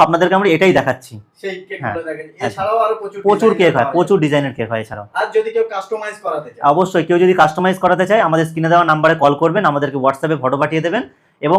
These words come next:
Speaker 1: আমাদের যে পাঁচ কিলোমিটার রেঞ্জের মধ্যে যারা থাকবেন, আমরা অবশ্যই তাদেরকে free of delivery করে দেবো, with thirty percent ডিসকাউন্ট দিয়ে।
Speaker 2: থার্টি পার্সেন্ট ডিসকাউন্ট
Speaker 1: ডিসকাউন্ট
Speaker 2: দিয়ে।
Speaker 1: দিয়ে। এই কেক পেস্ট্রির সঙ্গে সঙ্গে আমাদের কাছে ব্রেড আছে, প্যাটিস আছে, বার্গার বান আছে, এবং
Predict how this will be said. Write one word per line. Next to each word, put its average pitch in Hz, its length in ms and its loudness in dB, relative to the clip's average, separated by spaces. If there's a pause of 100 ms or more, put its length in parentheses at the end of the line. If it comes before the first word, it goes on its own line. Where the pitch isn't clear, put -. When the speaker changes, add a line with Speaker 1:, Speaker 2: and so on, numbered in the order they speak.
(120)
Speaker 1:
আমাদের 165 280 0
যে 185 120 2
পাঁচ 156 200 2
কিলোমিটার 170 400 4
রেঞ্জের 151 320 0
মধ্যে 165 240 -2
যারা 147 220 4
থাকবেন, 151 260 0 (280)
আমরা 165 140 4 (100)
অবশ্যই 208 340 2
তাদেরকে 185 300 2 (360)
free 175 180 2
of 180 140 2
delivery 139 320 2
করে 113 160 0
দেবো, 104 140 -8 (320)
with 208 180 6
thirty 170 240 0
percent 190 260 2
ডিসকাউন্ট 165 400 -2
দিয়ে। 120 160 -4 (300)
Speaker 2:
থার্টি - 220 -14
পার্সেন্ট 208 300 -10
ডিসকাউন্ট 175 220 -10
Speaker 1:
ডিসকাউন্ট 175 380 2
Speaker 2:
দিয়ে। 117 140 0
Speaker 1:
দিয়ে। 175 220 -4
এই 208 60 4 (140)
কেক 202 240 8
পেস্ট্রির 214 400 0
সঙ্গে 196 280 2
সঙ্গে 214 280 0
আমাদের 185 300 0
কাছে 202 160 0 (160)
ব্রেড 160 220 2 (100)
আছে, 175 160 -6 (540)
প্যাটিস 160 400 0
আছে, 185 180 -2 (400)
বার্গার 135 380 4
বান 151 160 4 (120)
আছে, 165 160 -4 (420)
এবং 208 120 4